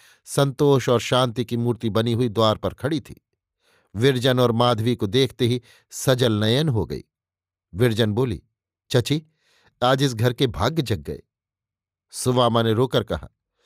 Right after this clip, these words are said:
"तुम्हारे कारण मुझे आज ये दिन देखने का सौभाग्य हुआ।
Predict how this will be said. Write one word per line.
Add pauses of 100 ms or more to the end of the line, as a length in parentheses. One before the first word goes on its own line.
(400)
"तुम्हारे
कारण
मुझे
आज
ये
दिन
देखने
का
सौभाग्य
हुआ।